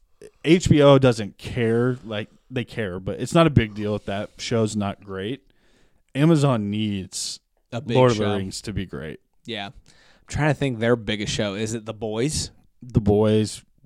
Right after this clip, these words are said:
Speaker 1: maybe Jack Ryan.
Speaker 2: Yeah, forgot about that one.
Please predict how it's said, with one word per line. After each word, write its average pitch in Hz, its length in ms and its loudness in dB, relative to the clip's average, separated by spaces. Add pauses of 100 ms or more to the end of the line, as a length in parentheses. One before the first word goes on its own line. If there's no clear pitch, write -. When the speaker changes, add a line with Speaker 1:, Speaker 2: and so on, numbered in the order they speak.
(140)
Speaker 1:
maybe 104 460 -6
Jack 98 360 -10
Ryan. 107 680 -2
Speaker 2:
Yeah, 110 340 -4 (160)
forgot 101 240 -2
about 98 200 -8
that 101 200 -12
one. 101 200 -20